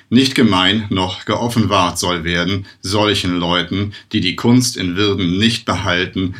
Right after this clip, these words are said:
als dann der Kunst zugehört. Das ist die Vorred. Jung Ritter lehre Gott lieb haben, Frauen jo ehre. So wächst dein Ehre.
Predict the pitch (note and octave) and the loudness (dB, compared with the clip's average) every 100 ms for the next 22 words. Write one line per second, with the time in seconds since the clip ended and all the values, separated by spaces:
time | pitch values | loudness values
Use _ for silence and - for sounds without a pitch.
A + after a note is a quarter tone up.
0 | - - F2+ F2 - D#2+ E2+ F2 F2 - | -10 -4 -4 -2 -4 -2 0 -2 -4 -6
1 | E2+ E2 - - - G2 E2+ D#2 D#2 D2 | -6 -6 -8 -10 -4 -2 -2 -4 -6 -8
2 | - - _ _ _ _ _ _ _ _ | -14 -20 _ _ _ _ _ _ _ _
3 | _ _ _ _ _ _ _ _ _ _ | _ _ _ _ _ _ _ _ _ _
4 | _ _ _ _ _ _ _ _ - G#2+ | _ _ _ _ _ _ _ _ -4 -2
5 | - G#2 F#2+ - A2+ A2+ - F2 D#2 - | 0 -2 -2 -2 0 0 0 -2 -4 -10
6 | - - - _ _ _ _ _ _ _ | -16 -18 -20 _ _ _ _ _ _ _
7 | _ G2 B2+ E3 B2 A#2+ B2 G#2 G2 G#2 | _ 2 4 4 4 4 4 4 4 4
8 | G#2 G2+ F#2+ G#2 G2+ F2+ E2+ F#2 F2 F2 | 4 2 2 -2 0 -2 -2 0 0 0
9 | F2+ F2+ - - D#2+ F2 F2+ E2 E2+ G2 | -2 -4 -8 -2 0 0 -2 -4 -2 -2
10 | G#2+ D#2 C#2 A#1 - _ _ - F#2 F2 | -2 -4 -4 -14 -18 _ _ -8 -6 -4
11 | F2 E2 D#2+ D#2 - - D#2 D#2+ D#2 D#2+ | -6 -6 -6 -4 -8 -4 -4 -2 -4 -8
12 | C#2 - | -10 -14